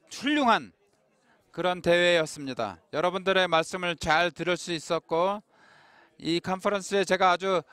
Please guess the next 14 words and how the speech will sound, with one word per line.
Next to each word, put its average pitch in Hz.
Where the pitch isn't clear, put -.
적극적으로 214
참여하지는 226
않았지만 180
여러분들 185
많이 165
잘 170
귀 220
기울여서 214
경청할 202
수 208
있었습니다. 139
여러분들의 190
그 190
발표를 190